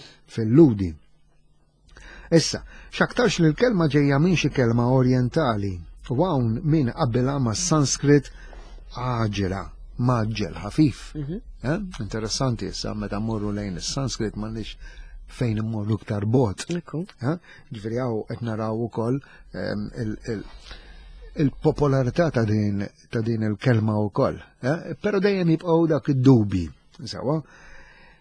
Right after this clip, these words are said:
Speaker 1: Mela, illum it-tifsira ta' anġlu hija ta'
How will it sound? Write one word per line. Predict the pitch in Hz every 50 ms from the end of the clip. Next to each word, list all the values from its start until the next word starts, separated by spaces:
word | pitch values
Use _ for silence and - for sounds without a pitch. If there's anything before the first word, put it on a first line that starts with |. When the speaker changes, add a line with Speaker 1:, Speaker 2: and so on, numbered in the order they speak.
| - - - - - - -
Speaker 1:
Mela, | - 220 196 135 - -
illum | - 208 185 196 240 254 214 151
it-tifsira | 156 147 - 165 - - - 151 147 165
ta' | - - 233 175
anġlu | 156 160 170 160 139 156 175 180 175 160 139 - - - - - - -
hija | - 160 170 170 165 143
ta' | 131 156 151 147